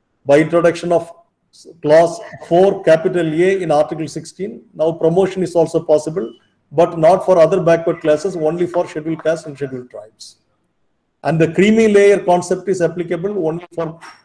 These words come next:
the other backward classes. Now the attempt made by the present government is a constitutional amendment enabling them to provide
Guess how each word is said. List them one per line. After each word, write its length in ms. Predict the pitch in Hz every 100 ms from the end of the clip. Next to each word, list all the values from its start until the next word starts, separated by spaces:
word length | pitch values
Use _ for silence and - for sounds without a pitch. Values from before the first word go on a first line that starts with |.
| _ _ _ -
the 200 | 143 143
other 220 | 160 165
backward 420 | 147 151 151 147
classes. 560 | 139 117 101 - - - _ _ _ _ _ _ _ _ _ _
Now 240 | 139 170
the 540 | 208 196 190 185 - - _
attempt 460 | 160 - 226 220 196
made 240 | 185 180
by 100 | 180
the 100 | 180
present 360 | 175 160 190 175
government 340 | 170 175 175
is 100 | 196
a 80 | 208
constitutional 640 | 202 170 170 185 185 180
amendment 560 | 160 165 165 190 196 -
enabling 500 | 156 165 175 180 175
them 220 | 175 170
to 80 | 160
provide 480 | 156 143 147 170